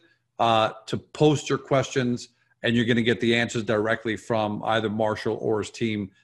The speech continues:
'cause it's a verified forum on Agoracom. Thanks for joining us. Hope you had a great day.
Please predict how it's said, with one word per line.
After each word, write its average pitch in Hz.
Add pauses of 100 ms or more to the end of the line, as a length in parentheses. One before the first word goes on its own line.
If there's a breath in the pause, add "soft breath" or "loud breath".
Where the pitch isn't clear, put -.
(140)
'cause 110
it's 110
a 110
verified 101
forum 98
on 95
Agoracom. 95 (540)
Thanks 135
for 127
joining 139
us. 139 (540)
Hope 147
you 147
had 135
a 127
great 131
day. 120